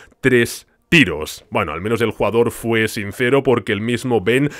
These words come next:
admitió que estuvo demasiado pasivo y bueno, vale, sí, yo lo siento, eh, por Ben,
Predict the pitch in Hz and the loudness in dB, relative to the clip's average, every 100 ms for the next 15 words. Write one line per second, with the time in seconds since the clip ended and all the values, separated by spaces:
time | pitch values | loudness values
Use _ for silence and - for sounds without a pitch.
0 | - - 87 92 98 90 107 127 127 113 | -6 0 0 0 -6 -4 2 2 2 -2
1 | - 123 110 104 104 120 113 107 107 107 | -2 -2 -2 -2 -6 -4 -2 0 2 2
2 | 98 95 90 - 151 147 170 190 156 110 | 2 -2 -4 -4 -2 0 0 0 0 -2
3 | 98 117 107 117 113 107 107 98 101 - | -2 0 0 -2 -4 2 4 4 0 -2
4 | 127 104 92 151 202 - 165 131 104 110 | -2 -2 -2 2 2 2 2 0 -2 2
5 | 143 139 127 113 95 101 147 185 | 2 2 2 2 0 0 0 0